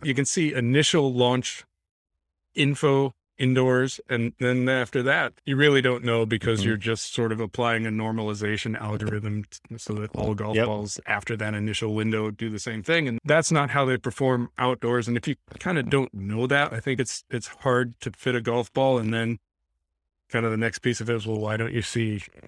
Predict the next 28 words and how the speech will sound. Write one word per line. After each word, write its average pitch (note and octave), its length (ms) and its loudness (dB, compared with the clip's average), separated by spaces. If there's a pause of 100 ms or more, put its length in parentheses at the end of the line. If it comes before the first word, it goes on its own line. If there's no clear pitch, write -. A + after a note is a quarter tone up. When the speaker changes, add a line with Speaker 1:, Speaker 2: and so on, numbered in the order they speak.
(140)
Speaker 1:
more G#2 160 -10
outdoor C3+ 380 2
Speaker 2:
Yeah. F#3+ 60 2
Speaker 1:
fittings? B2+ 420 2
Well, A2+ 300 -6
I G#2+ 100 -2
gotta G#2+ 180 -4
have A2 160 -4
this G#2+ 140 -6
big C3+ 260 0
Speaker 2:
Yep. B2+ 80 0
Speaker 1:
inventory A#2+ 500 2
of A2 80 0
golf A2+ 260 0
balls A2+ 240 -2
to A#2+ 60 -4
try, A2+ 240 -2
and G#2 120 -2
then G#2 100 -4
I G#2 40 -6
gotta G#2 140 -6
go G2 200 -6
chase C#3 360 2
'em C3 120 2
and G#2+ 100 -2
sort B2+ 320 4
'em. B2 160 2
And G2+ 200 -6